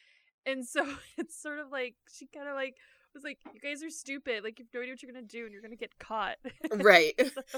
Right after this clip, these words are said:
Speaker 2: And then that's kind of, like, when
Speaker 1: <laughs>
Speaker 2: they realize that they need Abby because
Speaker 1: Right. They're not
Speaker 2: she's
Speaker 1: good at this. <laughs>
Speaker 2: No, they're not good at this. She's smart. She's a teen. I mean, she understands. She's at the age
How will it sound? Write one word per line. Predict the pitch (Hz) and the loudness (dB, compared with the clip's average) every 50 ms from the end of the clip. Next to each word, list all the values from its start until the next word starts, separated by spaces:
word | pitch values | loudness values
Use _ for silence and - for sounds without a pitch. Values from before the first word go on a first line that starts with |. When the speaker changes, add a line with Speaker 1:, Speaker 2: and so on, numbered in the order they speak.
| - - - | 0 6 8
Speaker 2:
And | 262 277 | 12 12
then | 302 311 311 | 12 12 12
that's | 302 294 - | 10 6 6
kind | - 254 247 254 | 4 4 6 6
of, | 285 277 | 6 6
like, | 294 269 247 | 6 4 4
when | 240 254 247 240 | 4 2 6 6
Speaker 1:
<laughs> | |
Speaker 2:
they | 233 214 208 | 6 6 6
realize | 170 190 196 214 202 180 165 160 160 170 180 - - - - | 6 6 6 6 8 8 8 8 8 6 2 -2 -2 2 4
that | 185 160 - - | 6 6 4 4
they | - 190 190 185 | 0 0 0 0
need | 185 175 165 160 156 165 - - | -2 -4 -8 -8 -10 -10 -8 -4
Abby | - 143 139 135 - - - - 151 190 190 - - | -4 -2 -2 -2 -6 -8 -12 -12 -14 -14 -14 -14 -12
because | - 185 175 - - 170 156 151 156 156 233 | -10 -10 -8 -4 0 0 2 4 4 4 6
Speaker 1:
Right. | 262 294 269 240 - - - _ - - - - - | 8 8 8 8 6 2 -10 _ -6 -2 0 4 6
They're | 254 254 226 | 6 8 8
not | 262 294 330 | 8 6 6
Speaker 2:
she's | - | 6
Speaker 1:
good | - 262 254 | 4 4 2
at | 269 - - | 2 0 -2
this. | - 196 175 240 247 - - - | -2 0 0 -2 -4 -6 -6 0
<laughs> | 214 214 | 4 6
Speaker 2:
No, | 196 185 147 147 165 | 8 8 8 6 4
they're | 202 196 202 | 4 4 6
not | 208 220 269 233 202 | 6 6 4 4 4
good | 226 214 190 | 4 4 6
at | 240 269 | 4 4
this. | - 185 175 180 196 - | 2 2 4 2 2 0
She's | - - - 233 226 220 - | -4 -4 -4 -4 -4 -4 -4
smart. | - - 233 202 190 175 170 - 233 | -4 -2 0 2 4 4 4 2 0
She's | - - 339 370 370 | -2 0 0 0 2
a | - 466 403 415 - | 2 0 0 -2 -4
teen. | - - - - 254 254 196 165 151 165 180 220 - - - - - - - | -8 -8 -8 -8 -6 -4 -4 -2 -4 -4 -6 -8 -10 -12 -18 -20 -8 -2 2
I | 208 226 | 2 2
mean, | 247 247 247 247 240 240 240 240 - - - - - - - - - - _ _ _ _ _ _ _ | 2 2 0 0 0 0 0 -2 -4 -6 -10 -20 -20 -20 -20 -20 -20 -20 _ _ _ _ _ _ _
she | - - - - 294 277 - - | -2 0 2 2 2 0 2 2
understands. | 226 233 247 269 277 277 - - - - - - 214 196 208 208 190 175 175 175 180 175 - - - - - - _ _ _ _ | 0 0 0 0 -2 -2 -2 -2 -4 -4 -4 -2 -2 0 2 4 2 2 2 0 -4 -4 -4 -6 -6 -6 -12 -20 _ _ _ _
She's | - - - - 247 214 - - | -8 -4 -2 0 0 0 0 0
at | 208 240 - - | 0 0 0 -4
the | 269 247 - - | -12 -10 -6 -4
age | 165 170 180 190 - | -2 -2 -2 -4 -6